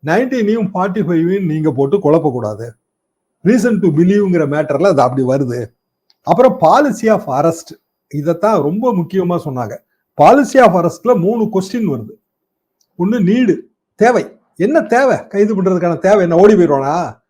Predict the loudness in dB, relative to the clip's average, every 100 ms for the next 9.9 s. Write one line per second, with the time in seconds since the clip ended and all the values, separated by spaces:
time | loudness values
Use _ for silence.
0 | -2 2 2 2 0 2 2 2 0 0
1 | -2 -2 _ _ -8 -6 2 4 4 2
2 | 0 0 -4 -2 -4 -2 0 2 2 0
3 | 0 4 4 4 0 -8 _ _ _ _
4 | _ _ _ -2 4 4 4 2 2 2
5 | 0 -2 -2 -2 0 -4 -6 -14 -16 _
6 | _ _ _ _ -6 2 6 6 6 4
7 | 0 0 -2 2 6 6 4 -4 -4 -6
8 | -6 -8 -6 -4 -2 -2 -6 -6 -6 -4
9 | -4 -6 -4 -4 -4 -8 -12 -14 -20